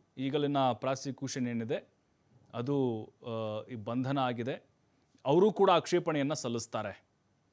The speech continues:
ಈಗ ಈ ನೇಹಲ್ ಏನಿದ್ದಾನೆ, ಈತ ಕಾನೂನಾತ್ಮಕವಾಗಿ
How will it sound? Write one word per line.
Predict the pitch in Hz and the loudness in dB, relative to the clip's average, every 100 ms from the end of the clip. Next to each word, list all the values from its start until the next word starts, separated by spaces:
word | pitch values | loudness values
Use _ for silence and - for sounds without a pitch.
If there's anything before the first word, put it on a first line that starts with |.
| _ _ _ | _ _ _
ಈಗ | 135 180 202 190 180 | 0 6 8 8 6
ಈ | 151 147 139 131 - | 4 2 2 -2 -4
ನೇಹಲ್ | 117 160 165 165 | -2 0 0 0
ಏನಿದ್ದಾನೆ, | 151 143 139 160 - _ _ _ _ _ _ - | 0 2 2 0 -6 _ _ _ _ _ _ 0
ಈತ | 139 165 | 0 4
ಕಾನೂನಾತ್ಮಕವಾಗಿ | 185 180 139 160 196 180 180 170 160 147 143 156 180 | 4 4 2 4 4 2 0 -4 0 2 2 0 -2